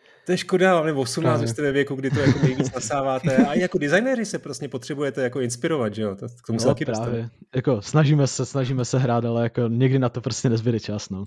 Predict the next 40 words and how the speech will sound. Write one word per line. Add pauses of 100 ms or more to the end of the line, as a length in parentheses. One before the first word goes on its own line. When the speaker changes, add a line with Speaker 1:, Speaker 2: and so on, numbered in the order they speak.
Speaker 2:
Jako
někdy
Speaker 1:
Hmm.
Speaker 2:
si
zahrajem,
třeba
teďkou
jsem
dohrával (240)
Atomic
Heart
a
to
mě
hodně
bavilo,
takže
od
toho
si
berem
i
nějakou
tu
inspiraci. (600)
Speaker 1:
Bezvadný.
Speaker 3:
Mhm. (160)
Speaker 1:
No, (140)
já
už
jsem
teď
řekl,
že
vám
je
osmnáct
let,
takže
jste